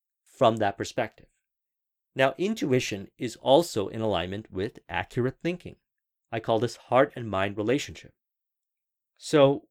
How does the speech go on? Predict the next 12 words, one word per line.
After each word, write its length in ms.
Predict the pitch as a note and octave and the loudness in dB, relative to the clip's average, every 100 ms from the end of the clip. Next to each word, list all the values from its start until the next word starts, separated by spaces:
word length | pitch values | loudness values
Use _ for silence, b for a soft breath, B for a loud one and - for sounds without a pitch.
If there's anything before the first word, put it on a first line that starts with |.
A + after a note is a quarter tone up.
| - | -2
our 120 | C3 | 0
goal 500 | A#2+ D#3+ F3 G2+ B2+ _ _ _ _ _ _ | 4 4 4 2 -4 _ _ _ _ _ _
is 140 | C3+ - | -6 -2
to 100 | D#3 | 0
maintain 580 | C#3 C#3 - - E3+ | 2 0 -4 -10 -8
this 180 | D#3+ C3 | -4 -6
connection 500 | - A2+ G#2+ - - | -6 -6 -4 -6 -10
of 100 | G2 | -10
heart 240 | - G2+ G2 | -2 -2 -2
and 120 | F2 | -4
mind 220 | E2+ E2+ | -4 -6
relationship. 520 | D#2 D#2+ - - - | -6 -8 -10 -16 -20